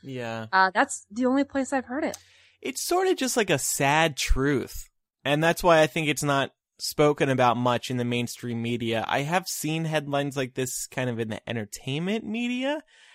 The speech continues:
Speaker 1: Um, I know John Boyega, he's a black actor in the new Star Wars movie. Uh, he's one of the lead characters, and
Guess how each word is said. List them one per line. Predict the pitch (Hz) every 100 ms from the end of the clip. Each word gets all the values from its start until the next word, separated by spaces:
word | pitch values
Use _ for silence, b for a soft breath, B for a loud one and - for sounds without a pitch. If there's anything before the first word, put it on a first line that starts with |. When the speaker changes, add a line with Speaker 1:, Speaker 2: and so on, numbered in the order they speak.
| b -
Speaker 1:
Um, | 127 127 123 123
I | - 135
know | 139 135 131 127
John | 120 139 135 135
Boyega, | 127 123 127 143 135 113 107 107 - _ _ _ _ _ _
he's | 127 123 117 127
a | 113 107
black | 113 123 120
actor | 135 120 - 123
in | 113
the |
new | 113 113
Star | - - 131 139 143
Wars | 117 107 -
movie. | 104 101 85 82 113 _ _ _ _ _ _
Uh, | 113 107
he's | 123 113
one | 151
of | 196
the | 139
lead | 131 120
characters, | 135 160 269 - 110 113 - -
and | 135 131 127 123